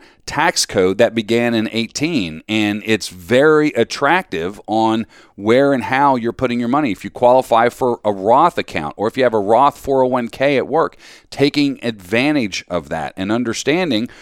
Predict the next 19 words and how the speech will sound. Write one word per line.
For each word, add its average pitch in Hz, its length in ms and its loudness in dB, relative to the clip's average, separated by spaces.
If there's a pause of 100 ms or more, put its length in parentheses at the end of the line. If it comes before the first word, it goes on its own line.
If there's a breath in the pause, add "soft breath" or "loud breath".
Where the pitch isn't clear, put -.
(200 loud breath)
what 135 260 2
that 135 200 2
means 180 340 0
for 139 180 2
you 127 200 2
in 131 100 0
the 120 80 2
long 151 320 2
run. 78 220 -6
You 95 100 -4
know, 98 120 0
the 95 120 -4
reality 117 500 2
is, 127 180 0
if 123 140 -4
it's 117 140 -4
in 127 100 0
a 107 80 0
Roth, 170 380 0